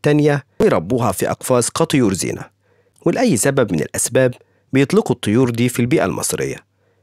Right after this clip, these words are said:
ففي أنواع مش بتتكيف مع طبيعة البيئة المصرية وبتموت، أو بيكون التكاثر بينها محدود جدًا.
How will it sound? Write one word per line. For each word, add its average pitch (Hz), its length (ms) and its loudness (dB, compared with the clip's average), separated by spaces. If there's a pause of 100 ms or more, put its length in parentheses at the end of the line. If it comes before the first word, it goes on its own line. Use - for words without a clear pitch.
(100)
ففي 190 320 0
أنواع 120 480 2
مش 127 220 2
بتتكيف 131 760 -2
مع - 160 -4
طبيعة 104 440 -2
البيئة 110 260 0
المصرية 156 520 2
وبتموت، 170 560 2 (380)
أو 226 120 4
بيكون 156 360 4
التكاثر 120 580 0
بينها 113 440 0 (100)
محدود 139 320 0
جدًا. - 380 -6